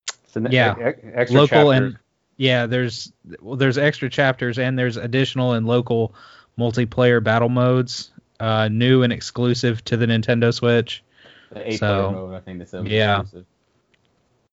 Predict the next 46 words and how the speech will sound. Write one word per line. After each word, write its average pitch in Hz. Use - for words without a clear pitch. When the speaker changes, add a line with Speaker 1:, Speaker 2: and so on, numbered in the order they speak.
Speaker 1:
But 107
I 110
think, 120
yeah, 110
I 107
think 117
you're 110
right. 107
I 101
think 107
the 107
only 110
thing 104
they're 101
trying 101
to -
pull 104
in 101
the 90
fans 98
is 92
that, 95
that 92
extra 92
chapter, 90
well, 90
I 87
guess 87
what 85
Kar-, 90
Kari 90
is 87
what 87
it -
looks 90
like. 87
I 92
guess 92
that 95
takes 107
place 107
Speaker 2:
Yeah. 92
Speaker 1:
after 92
Kingdom 95
Hearts 90
three. 87